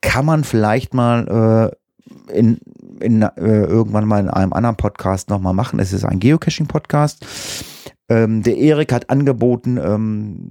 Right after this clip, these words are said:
wir hätten uns, äh, in Essen treffen können.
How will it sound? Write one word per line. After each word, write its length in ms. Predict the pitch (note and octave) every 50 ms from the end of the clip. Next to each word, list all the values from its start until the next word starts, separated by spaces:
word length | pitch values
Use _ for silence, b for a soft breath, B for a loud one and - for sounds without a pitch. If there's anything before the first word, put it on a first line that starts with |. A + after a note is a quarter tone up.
| - -
wir 120 | F2+ G#2+ G2+
hätten 220 | G#2 A2 - -
uns, 180 | G#2+ G2+ - -
äh, 120 | - - G2+
in 480 | G2+ G2 F#2+ E2+ E2+ E2+ E2+ D#2 F2
Essen 260 | - - - - - E3
treffen 300 | - - E3 D#3 - D#3
können. 380 | - D#3 D3+ D3+ D#3 D#3+ F3